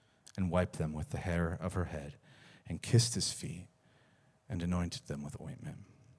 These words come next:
So here Luke begins. He, he starts by saying, "Behold." It's like this exclamatory phrase. He's drawing attention to something. It's like saying,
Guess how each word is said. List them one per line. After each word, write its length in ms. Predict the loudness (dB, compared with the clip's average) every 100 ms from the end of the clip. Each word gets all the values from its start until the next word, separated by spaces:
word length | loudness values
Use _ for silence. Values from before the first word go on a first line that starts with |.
| -20 _ -20 -20 -20 -16 -2
So 120 | 6
here 300 | 10 10 10 -2 -16 -12 10
Luke 240 | 12 12
begins. 760 | 10 10 10 10 6 2 -2 -6 -18 _ _ _ _ _ -20 4
He, 160 | 8 8
he 100 | 8
starts 300 | 10 12 12
by 100 | 12
saying, 280 | 10 10 8 4 -10 -6 8
"Behold." 800 | 12 12 12 12 12 12 12 8 -2 -8 -18 -18 -16 -8
It's 120 | 6 8
like 100 | 10
this 160 | 10
exclamatory 840 | 8 6 8 12 12 12 12 10 10
phrase. 640 | 8 10 12 12 12 12
He's 120 | 10
drawing 280 | 12 12 12
attention 400 | 12 12 10 10
to 40 | 10
something. 220 | 10 12
It's 80 | 12
like 140 | 12
saying, 240 | 12 12